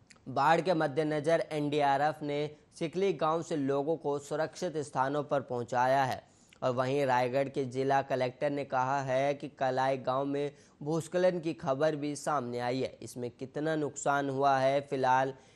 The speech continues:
इसी की कोई खबर नहीं आई।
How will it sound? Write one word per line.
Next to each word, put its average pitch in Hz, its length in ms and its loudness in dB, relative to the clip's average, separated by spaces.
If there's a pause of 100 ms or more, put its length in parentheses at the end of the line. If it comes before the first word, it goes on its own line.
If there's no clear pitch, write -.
(140)
इसी 156 340 -2 (240)
की 151 200 -2
कोई 139 300 2
खबर 131 440 0
नहीं 131 440 -4
आई। 113 220 -4